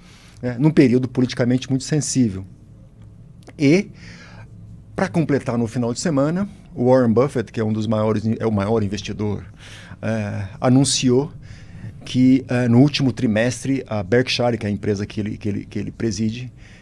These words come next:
vendeu um total de setenta bilhões de dólares em um, apenas em um trimestre. A Berkshire hoje tem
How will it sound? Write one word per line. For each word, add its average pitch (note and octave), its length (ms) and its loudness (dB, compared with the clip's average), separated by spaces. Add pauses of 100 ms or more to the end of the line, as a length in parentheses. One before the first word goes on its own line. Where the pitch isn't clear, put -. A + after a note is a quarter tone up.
(280)
vendeu A2+ 480 4
um A#2+ 120 0
total A#2 360 -2
de A#2 220 -6
setenta C#3 640 0
bilhões A#2 520 4
de A#2 120 2
dólares A2 580 0 (100)
em A2+ 200 0
um, E3 160 -4 (420)
apenas C#3 420 0
em B2 60 2
um C3 100 2
trimestre. A#2 640 -6 (560)
A G#2 80 -4
Berkshire B2 540 0
hoje B2 260 4
tem B2+ 400 2